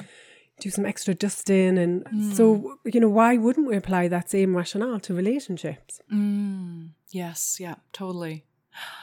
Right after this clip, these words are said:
Speaker 2: It's, it's funny 'cause spring cleaning never comes upon me like, "You know what? It's springtime. It's time to clean." It's
Speaker 1: Mm.
Speaker 2: because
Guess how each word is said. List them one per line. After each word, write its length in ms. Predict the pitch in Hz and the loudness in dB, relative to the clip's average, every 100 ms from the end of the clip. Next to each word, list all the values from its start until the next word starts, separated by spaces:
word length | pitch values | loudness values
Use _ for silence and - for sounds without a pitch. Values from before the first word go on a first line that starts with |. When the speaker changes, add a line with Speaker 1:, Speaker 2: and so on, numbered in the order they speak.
| - - _ _ - | -20 -20 _ _ 0
Speaker 2:
It's, 300 | 254 254 - 254 | 2 2 0 0
it's 160 | 247 | -2
funny 180 | - 311 | 0 0
'cause 160 | 285 - | 2 0
spring 220 | 294 320 | 0 -2
cleaning 280 | - 370 330 | -2 0 2
never 220 | 277 277 | 2 0
comes 320 | - 247 247 | -2 -2 -2
upon 420 | 247 - 214 214 | -4 -2 -2 0
me 220 | 214 208 | 0 0
like, 380 | 190 185 185 - | -2 -2 -2 -6
"You 80 | - | -2
know 140 | 277 277 | 0 2
what? 260 | 175 214 | 2 0
It's 200 | 247 262 | 0 0
springtime. 500 | - 269 277 190 180 | -2 0 -2 -2 -6
It's 120 | 175 - | -6 -4
time 200 | 233 214 | -4 -4
to 60 | |
clean." 260 | - 240 175 | -4 -2 0
It's 140 | 190 | 0
Speaker 1:
Mm. 40 | 165 | 0
Speaker 2:
because 320 | 151 214 | 0 0